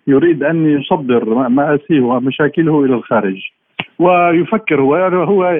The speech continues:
يقوم بشكل سافر وقاتل ومجرم بعملية سفك دماء الأبرياء في غزة عن طريق طيرانه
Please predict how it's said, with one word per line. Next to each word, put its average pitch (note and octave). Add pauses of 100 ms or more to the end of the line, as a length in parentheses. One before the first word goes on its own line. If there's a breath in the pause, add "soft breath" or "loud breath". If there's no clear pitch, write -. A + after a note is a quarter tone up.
(100)
يقوم D#3 (160)
بشكل C3 (400)
سافر C#3 (460)
وقاتل C#3+
ومجرم B2+ (360)
بعملية C#3+
سفك C#3
دماء D3
الأبرياء C#3
في B2
غزة A2+ (320)
عن C#3+
طريق D3+
طيرانه C#3